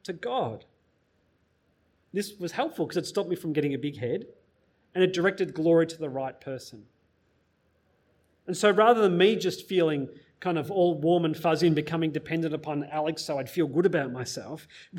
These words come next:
we'd both be standing there glorifying God, giving thanks to him, worshipping him, and being driven to live for him, not for ourselves.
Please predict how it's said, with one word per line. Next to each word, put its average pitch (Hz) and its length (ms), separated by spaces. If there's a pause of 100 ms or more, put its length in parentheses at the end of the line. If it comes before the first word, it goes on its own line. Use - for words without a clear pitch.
we'd 247 160
both 262 300
be 233 100
standing 240 460
there 151 280 (220)
glorifying 208 720
God, 147 340
giving 175 240
thanks 220 440
to 220 100
him, 135 380 (200)
worshipping 202 680
him, 143 340 (160)
and 190 140
being 196 180
driven 214 360
to 208 160
live 208 340
for 185 200
him, 185 840
not 180 220
for 165 160
ourselves. 107 760